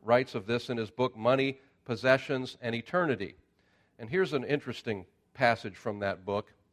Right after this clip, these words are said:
He writes, "When we think of missionaries, we often visualize simple people with no aspirations for treasures or greatness.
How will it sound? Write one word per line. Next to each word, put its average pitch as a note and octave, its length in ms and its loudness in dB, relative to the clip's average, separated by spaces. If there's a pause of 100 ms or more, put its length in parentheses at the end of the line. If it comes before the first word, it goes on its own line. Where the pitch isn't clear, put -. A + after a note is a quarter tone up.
(520)
He C#3 120 0
writes, C#3 540 4 (300)
"When C#3 200 4
we C3 140 2
think G#3 520 2
of B2+ 160 -2
missionaries, G#2+ 840 0 (720)
we C3 160 -2
often D#3 420 2
visualize B2 760 6
simple F#3 420 -2
people C3+ 420 -2
with B2 140 0
no D3 260 6
aspirations B2+ 760 2
for C3+ 160 -6
treasures G#2+ 560 -2
or A#2+ 60 -6
greatness. A#2+ 580 -2